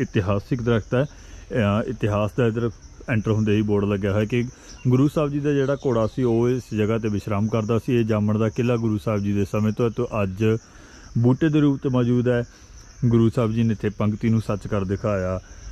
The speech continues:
"ਗੁਰ ਪ੍ਰਸਾਦ ਪਰਮ ਪਦ ਪਾਇਆ, ਸੂਕੇ ਕਾਸਟ ਹਰਿਆ", ਤੇ ਸਖਤ ਹਦਾਇਤ ਲਿਖ ਕੇ ਦਿੱਤੀ ਗਈ ਹੈ ਕਿ ਕੋਈ ਵੀ ਪੱਤਾ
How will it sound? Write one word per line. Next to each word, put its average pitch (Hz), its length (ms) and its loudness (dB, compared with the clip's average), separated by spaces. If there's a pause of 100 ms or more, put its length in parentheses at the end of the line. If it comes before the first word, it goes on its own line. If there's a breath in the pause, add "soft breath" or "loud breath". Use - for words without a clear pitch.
(760 loud breath)
"ਗੁਰ 117 260 2
ਪ੍ਰਸਾਦ 113 420 0 (120)
ਪਰਮ 113 220 2
ਪਦ 104 180 -2
ਪਾਇਆ, 101 340 -2
ਸੂਕੇ 104 360 -4
ਕਾਸਟ 98 380 -4
ਹਰਿਆ", 101 440 -2 (180)
ਤੇ 110 140 2
ਸਖਤ 113 380 -4
ਹਦਾਇਤ 107 520 -2
ਲਿਖ 107 240 -2
ਕੇ 101 120 -2
ਦਿੱਤੀ 95 300 -4
ਗਈ 101 160 2
ਹੈ 98 140 -2 (380 loud breath)
ਕਿ 95 280 0 (500)
ਕੋਈ 101 180 2
ਵੀ 107 120 2
ਪੱਤਾ 117 560 -4